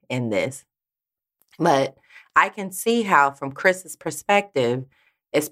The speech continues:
you know, I knew that Jada has struggled with alopecia because she's posted about it,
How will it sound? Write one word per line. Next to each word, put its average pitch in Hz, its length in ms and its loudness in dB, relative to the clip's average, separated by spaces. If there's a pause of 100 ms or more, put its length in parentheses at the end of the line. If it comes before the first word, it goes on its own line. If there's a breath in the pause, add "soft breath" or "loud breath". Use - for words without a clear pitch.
you 180 160 0
know, 143 380 4
I 165 160 4
knew 180 240 -6
that 147 200 0
Jada 143 380 4
has 135 140 -4
struggled 135 360 0
with 135 120 0
alopecia 131 640 0
because 131 320 -4
she's - 240 -10
posted 139 800 0
about 120 600 2 (460)
it, 123 340 2